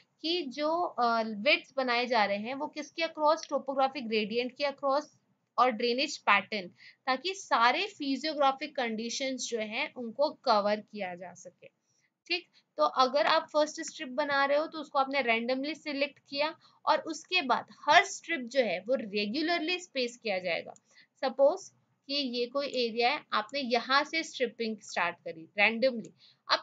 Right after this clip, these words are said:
इसके बाद जो है regular gaps आप maintain करेंगे, regular space maintain करेंगे और strip की जो width range होगी वो ten to twenty meter and five hundred meter is allowed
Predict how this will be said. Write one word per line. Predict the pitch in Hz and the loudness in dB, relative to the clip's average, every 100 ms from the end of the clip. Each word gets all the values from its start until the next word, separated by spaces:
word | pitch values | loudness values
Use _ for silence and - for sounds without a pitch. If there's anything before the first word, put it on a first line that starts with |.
| - | -2
इसके | 311 - 392 403 | -8 -4 -2 2
बाद | 359 339 | 4 4
जो | 277 | 2
है | 311 330 | 2 2
regular | 233 240 240 311 349 339 | 4 4 4 2 -2 0
gaps | 254 240 233 | 6 6 6
आप | - 233 233 | -2 -2 -2
maintain | 220 208 226 214 | -6 -4 -4 -6
करेंगे, | 208 196 202 269 | -4 -6 -2 -4
regular | 233 202 233 262 277 | -2 -4 -2 -2 -2
space | - 254 240 240 | -10 -8 -8 -6
maintain | 220 208 196 202 | -6 -6 -6 -8
करेंगे | 202 185 185 196 320 370 - _ - | -6 -6 -6 -4 -6 -6 -20 _ -2
और | 254 254 | 0 0
strip | 262 - - 294 277 _ - | -2 -16 -4 -4 -4 _ -6
की | 320 | -6
जो | 302 339 | -4 -6
width | 254 262 247 269 | 4 4 4 -2
range | 262 240 220 | -2 -2 -4
होगी | 226 208 277 | -8 -8 -8
वो | 311 | -6
ten | 277 226 220 | -2 -2 -4
to | 262 | -8
twenty | 262 220 208 233 | -6 -8 -8 -8
meter | 220 208 302 - 247 | -8 -2 -2 0 -2
and | 247 254 | -2 0
five | 233 277 285 | 0 0 -4
hundred | 254 254 233 | -4 -4 -6
meter | 214 233 | -10 -8
is | 247 226 | -6 -6
allowed | 190 208 | -2 -2